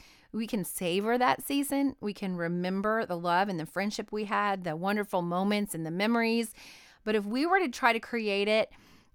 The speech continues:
uh, it wouldn't work. And we've kind of learned that over the years too. And one of the things that's nice about a season is that, uh, a season that you see ending is that you can tie up loose ends, and then you can invest in the future of those you're leaving behind. I mean,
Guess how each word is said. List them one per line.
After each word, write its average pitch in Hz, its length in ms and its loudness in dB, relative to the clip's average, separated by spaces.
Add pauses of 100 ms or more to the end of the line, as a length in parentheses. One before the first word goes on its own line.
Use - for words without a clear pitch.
uh, 196 380 6
it 226 140 0
wouldn't 202 280 2
work. 175 340 2
And 202 80 4
we've 196 200 2
kind 180 180 2
of 165 80 -4
learned 170 280 2
that 156 240 4
over 170 240 -2
the 160 120 -6
years 151 340 -8
too. 165 380 -6 (500)
And 233 160 6
one 302 120 10
of 392 60 4
the 427 80 2
things 233 440 0
that's - 260 -2
nice 226 380 4
about 202 240 2
a 190 80 0
season 214 480 -2
is 190 180 -4
that, 190 300 4 (520)
uh, 208 180 4
a 202 160 2
season 226 320 0
that - 140 -4
you 196 160 -2
see 320 440 4
ending 170 540 -2 (260)
is 208 200 2
that 208 160 2
you 208 100 -2
can 214 160 0
tie 220 260 2
up - 100 0
loose 190 360 -4
ends, 147 500 -4 (140)
and 214 160 4
then 220 80 4
you 214 140 2
can 220 160 -2
invest 202 580 2
in 202 140 -2
the 196 80 0
future 202 340 -4
of 185 100 0
those 185 260 0
you're 185 100 -2
leaving 175 260 -2
behind. 156 340 0
I 180 40 -2
mean, 190 160 -4